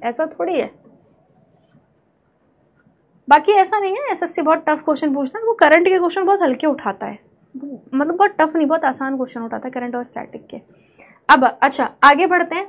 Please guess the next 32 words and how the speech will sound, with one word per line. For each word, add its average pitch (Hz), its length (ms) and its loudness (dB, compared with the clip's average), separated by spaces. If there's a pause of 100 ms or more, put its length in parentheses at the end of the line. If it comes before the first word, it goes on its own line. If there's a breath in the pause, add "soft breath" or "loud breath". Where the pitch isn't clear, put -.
अगला 294 240 4
क्वेश्चन 339 260 -2
हमसे 330 200 -2
क्या 311 140 -2
कह 302 100 -4
रहा 330 100 2
है, 320 60 -2
हॉकी, 285 360 -4 (280 soft breath)
गुरु 311 280 4
नानक 349 340 2
ट्रॉफी, 330 340 0 (180)
ध्यानचंद 269 540 0
ट्रॉफी, 320 400 0 (200)
बेगम 269 440 2
रसूल 330 320 0
ट्रॉफी, 311 380 -6 (320 soft breath)
महाराजा 330 500 4
रणजीत 285 400 0
सिंह 359 240 -4
गोल्ड 269 320 4
कप, 330 200 -4 (140)
लेडी 285 500 2 (200)
रतन 330 420 -2 (140)
टाटा 247 280 2
ट्रॉफी, 311 400 0 (180)
आगा 320 300 8
खान 359 300 0
कप 320 220 0
का 320 80 2
संबंध 247 360 -4
किससे 220 320 -8
है? 202 140 -8